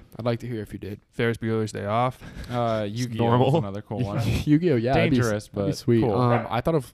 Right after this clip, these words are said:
Speaker 1: Incredibles.
Speaker 2: Yeah, no, I saw that. That, that'd be good. Um, that's it.
Speaker 1: That does it for week three.
Speaker 3: Uh, that's about it, yeah.
Speaker 1: Hey.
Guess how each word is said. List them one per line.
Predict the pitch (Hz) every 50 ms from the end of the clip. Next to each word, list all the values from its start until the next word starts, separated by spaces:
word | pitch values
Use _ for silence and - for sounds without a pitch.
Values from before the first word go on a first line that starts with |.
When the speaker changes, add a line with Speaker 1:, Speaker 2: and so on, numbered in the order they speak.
| _
Speaker 1:
Incredibles. | - 113 113 - 110 104 107 120 139 165 - - _ _ _ _ _ _ _ _ - _
Speaker 2:
Yeah, | 117 135 123
no, | 120 123 120
I | 127
saw | 123 - 123
that. | 104 98 92
That, | 110 117 - _
that'd | 113
be | 107 110
good. | 101 104 98 98 - - - _ _ - -
Um, | 131 127 127 127 123 120 120 113 110 - _ _ _ _ _
that's | 117 - 110 113 - 156
it. | 175 202 - _ _ _ _ _ _ _
Speaker 1:
That | - 110
does | 117 117 117
it | 123
for | - 123
week | 120 123 123 -
three. | - 131 135 147 147 135 117
Speaker 3:
Uh, | 104 107 113 120
that's | 113 113 117 -
about | 131 123 123 135
it, | 147 -
yeah. | 123 147 160 143 -
Speaker 1:
Hey. | 127 120 107 101